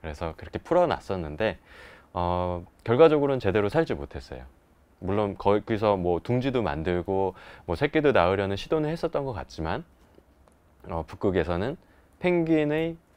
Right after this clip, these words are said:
포식자가 될 만한 여러 동물들이 있거든요. 북극곰도 있고, 뭐 그 외에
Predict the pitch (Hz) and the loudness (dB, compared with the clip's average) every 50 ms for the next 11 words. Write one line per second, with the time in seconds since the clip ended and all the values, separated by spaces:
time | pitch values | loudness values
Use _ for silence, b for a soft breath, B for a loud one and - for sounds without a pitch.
0 | _ _ _ _ _ - 233 226 - - - 131 101 87 82 82 80 76 73 67 | _ _ _ _ _ -4 -4 -4 -2 -2 -2 0 0 0 0 -2 -4 -4 -6 -8
1 | 67 67 65 67 - _ _ _ _ _ - - - 117 123 113 - 101 95 92 | -10 -10 -12 -14 -18 _ _ _ _ _ -8 -6 -2 0 0 0 0 0 -2 -2
2 | 87 90 87 85 78 - - 71 67 65 65 85 113 - _ _ _ _ - - | -4 -4 -6 -6 -8 -8 -10 -14 -14 -14 -14 -16 -18 -20 _ _ _ _ -8 -8
3 | - - - - 113 101 92 87 85 80 - - - 92 92 92 90 90 90 90 | -8 -6 -6 -4 -4 -4 -4 -4 -6 -6 -6 -6 -4 -4 -2 -2 -2 -4 -6 -8
4 | - B B B B B B B B 85 80 80 78 78 - - 98 87 85 85 | -12 B B B B B B B B -4 -2 -2 -2 -4 -4 -2 0 0 2 2
5 | 82 82 85 82 82 80 | 2 2 2 0 0 -2